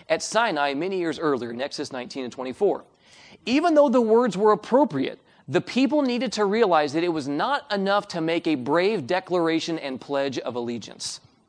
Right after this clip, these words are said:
That's not enough. They also needed to recognize their inability in themselves to obey God and that they could not be forgiven while they were depending upon their own strength and righteousness. That's why he says what he says.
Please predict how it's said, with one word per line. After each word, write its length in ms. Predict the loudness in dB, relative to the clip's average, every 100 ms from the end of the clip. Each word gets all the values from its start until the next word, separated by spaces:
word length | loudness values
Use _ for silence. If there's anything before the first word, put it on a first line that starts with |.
| _
That's 220 | -8 -4
not 160 | -2 0
enough. 440 | 0 -2 -6 -20 _ _ _ _ -20 -4
They 140 | 0 2
also 360 | 4 4 2
needed 260 | 0 0 -2
to 100 | 0
recognize 640 | 0 0 0 0 0 0
their 160 | 0 -2
inability 840 | 0 0 2 4 4 4 2 -2 -2
in 220 | 0 4
themselves 880 | 4 2 0 -2 2 6 6 2 -2
to 200 | 0 2
obey 300 | 2 2 0
God 480 | 2 0 0 -4 -8 -16 -20 -4
and 140 | -2
that 140 | 0 0
they 140 | -2
could 280 | 0 0 2
not 240 | 2 0
be 160 | -2 -4
forgiven 640 | 0 0 2 2 2 2 2
while 140 | 2
they 100 | 2
were 120 | 0
depending 420 | -2 -4 -4 -2
upon 340 | -2 0 -2 0
their 160 | -4 -2
own 240 | -2 -2 -2
strength 480 | -4 -6 -6 -8 -12
and 180 | -8 -8
righteousness. 800 | -8 -10 -12 -12 -14 -14 -14 -16 _ _ _ _ _ _ _ _ _ _ _ _
That's 320 | 0 2 2
why 160 | 0 0
he 120 | 0
says 240 | -2 -4 -6
what 120 | -10
he 60 | -10
says. 500 | -10 -14 -14 -18